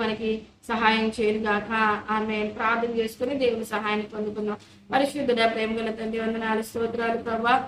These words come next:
ఈ లోకంలో మేము అన్ని విషయాల మితముగా ఉండాలని, నీ పని, నీ పరిచయ విషయంలో మాత్రం మేము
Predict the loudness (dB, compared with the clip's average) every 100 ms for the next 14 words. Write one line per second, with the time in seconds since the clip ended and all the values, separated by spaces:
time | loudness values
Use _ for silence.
0 | -8 _ 0 4 6 4 4 2 2 0
1 | 0 0 -2 -2 -2 -2 -2 0 2 2
2 | -2 -4 -6 -2 0 0 2 2 0 -2
3 | -6 -16 _ -2 0 2 4 4 4 2
4 | 2 2 2 2 2 2 0 0 2 2
5 | 2 2 0 0 -2